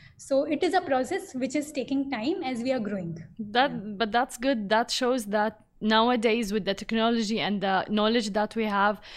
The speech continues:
Speaker 2: we are able to start business, like, by ourselves, at least at the start.
Speaker 3: Right,
Speaker 1: Right,
Speaker 3: right.
Speaker 1: right.
Speaker 3: Yeah, and I think that that's,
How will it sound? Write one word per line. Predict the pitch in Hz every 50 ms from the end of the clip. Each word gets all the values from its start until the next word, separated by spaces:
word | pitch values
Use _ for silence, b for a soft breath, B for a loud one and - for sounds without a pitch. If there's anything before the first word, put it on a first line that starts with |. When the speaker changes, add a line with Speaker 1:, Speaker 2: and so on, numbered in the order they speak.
| B B B B B -
Speaker 2:
we | 190 247 277
are | 277 254 226 - -
able | - 233 240 202 226 214 202
to | - 220
start | - - - 226 208 208 208 208 - 180
business, | 175 233 220 196 214 220 220 220 214 - - -
like, | - 185 175 180 180 - - - _ _ _ _ _
by | 202 190 185 220 220 220
ourselves, | 220 214 208 208 - - 233 208 202 208 202 180 - - - - - - -
at | - - -
least | 247 262 285 262 - - -
at | 202 180
the | 196
start. | 185 - - - 165 - - - - - - - - - _ _ - - - - - - _ - -
Speaker 3:
Right, | 175 175
Speaker 1:
Right, | - 202 - - - -
Speaker 3:
right. | 170 175
Speaker 1:
right. | 202 185 175
Speaker 3:
Yeah, | 202 196 180 175 175
and | 185 190 175
I | 185
think | 196 240 240 214
that | 202 196 - -
that's, | 190 196 190 - - -